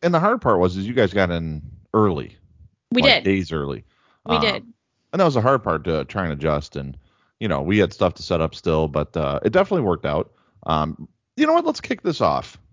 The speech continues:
Speaker 1: You know, let, let's, let's recap some Expo twenty twenty-one.
Speaker 2: Yeah. So, yeah, um, like you said,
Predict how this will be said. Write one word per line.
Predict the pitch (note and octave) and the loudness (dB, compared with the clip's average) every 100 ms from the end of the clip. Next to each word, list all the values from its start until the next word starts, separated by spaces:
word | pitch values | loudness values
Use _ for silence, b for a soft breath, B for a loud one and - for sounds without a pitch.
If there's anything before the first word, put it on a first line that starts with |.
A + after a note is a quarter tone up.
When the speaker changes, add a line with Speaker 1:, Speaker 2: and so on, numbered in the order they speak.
| - | -8
Speaker 1:
You | B2+ | -2
know, | G2 B2+ - | 2 0 0
let, | A#3 A3 | -2 0
let's, | D4 - - | -2 -2 0
let's | D4 - | 0 2
recap | D3 - A2+ F#2+ | 0 4 4 4
some | G2+ F2+ E2 _ _ _ - | -4 -8 -10 _ _ _ -4
Expo | B2 - G2+ E2+ | -4 0 -2 0
twenty | - F#2+ | -2 -4
twenty-one. | D2+ G#2 E2 D2 F#2+ F2 D#2 C#2 C2+ - _ _ _ - | -4 -4 -4 0 0 0 0 -4 -10 -20 _ _ _ -6
Speaker 2:
Yeah. | D4+ C#5 C5+ C#4+ - | 0 0 2 -2 -2
So, | - C4 B3+ B3 B3 | -4 0 2 2 -2
yeah, | - G3 A#3+ | -4 -2 0
um, | A#3 A#3 A3+ | 0 -2 -2
like | A3 A3+ | -6 -8
you | D4+ | -6
said, | C4+ A#3+ | -2 -2